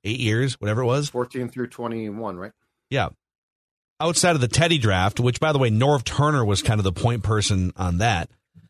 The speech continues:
Speaker 1: It
Speaker 2: Right.
Speaker 1: wasn't like Mike Zimmer in his almost decade as a head coach was banging on Rick's door saying, "Hey, we gotta get a quarterback. Hey, we gotta get a star quarterback. Hey, I need my quarterback," right? He was always saying, "Hey, I need my cornerback.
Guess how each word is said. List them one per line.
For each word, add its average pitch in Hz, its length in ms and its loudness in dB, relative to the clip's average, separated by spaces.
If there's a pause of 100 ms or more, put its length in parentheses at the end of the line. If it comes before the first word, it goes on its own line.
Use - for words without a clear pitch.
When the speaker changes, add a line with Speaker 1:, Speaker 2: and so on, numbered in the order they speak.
(100)
Speaker 1:
It 127 80 -6
Speaker 2:
Right. 143 80 0
Speaker 1:
wasn't 175 280 2
like 151 240 2
Mike 135 280 2
Zimmer 139 340 2
in 117 120 2
his 123 160 4
almost 123 400 2
decade 135 400 0
as 110 160 2
a 101 40 2
head 107 220 2
coach 131 400 0
was 120 160 0
banging 127 380 2
on 120 160 2
Rick's 127 260 0
door 107 200 0
saying, 98 420 2 (180)
"Hey, 117 240 2
we 98 140 0
gotta 107 180 2
get 110 120 2
a - 20 0
quarterback. 101 420 0 (160)
Hey, 151 160 2
we 131 80 2
gotta 123 160 2
get 120 100 2
a 113 40 2
star 117 200 0
quarterback. 107 460 0 (180)
Hey, 151 340 2 (340)
I 131 100 2
need 147 180 4
my 135 140 2
quarterback," 113 500 2
right? 104 260 0 (580)
He 151 100 0
was 165 140 4
always 139 240 4
saying, 131 260 2
"Hey, 156 180 4
I 143 100 4
need 139 180 2
my 113 220 2
cornerback. 113 840 0